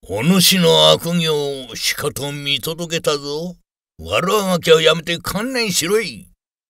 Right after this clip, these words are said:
みんな、お父さんの気持ちも分かってほしいんだ。人のために何かをするというのも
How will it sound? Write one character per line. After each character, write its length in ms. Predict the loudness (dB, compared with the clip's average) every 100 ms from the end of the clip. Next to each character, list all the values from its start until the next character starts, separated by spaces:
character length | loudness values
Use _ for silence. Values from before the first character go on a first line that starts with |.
| _ _ _ _ _ _ _ _ _ _ _ _ _ _ _ _
み 140 | -6 -2
ん 140 | 0
な、 480 | 0 0 -2 -8 -20 _ _ _ _ _ _ -10
お 140 | -6
父 180 | -2 -2
さ 160 | -2
ん 80 | -2
の 140 | -2 -4
気 100 | -4
持 140 | -6
ち 100 | -6
も 160 | -8 -4
分 160 | -6
か 140 | -4 -6
っ 20 |
て 160 | -4 -8
ほ 140 | -6
し 160 | -8 -6
い 60 |
ん 80 | -6
だ。 340 | -6 -12 -18 _ _ _ _ _ _ _ _
人 240 | -14 -6 -4
の 120 | -2
た 160 | -4
め 120 | -4 -4
に 140 | -2
何 280 | -2 -4 -4
か 160 | -4
を 100 | -2
す 160 | -2 -6
る 140 | -10
と 160 | -8 -8
い 120 | -6
う 20 |
の 100 | -4
も 200 | -2 -2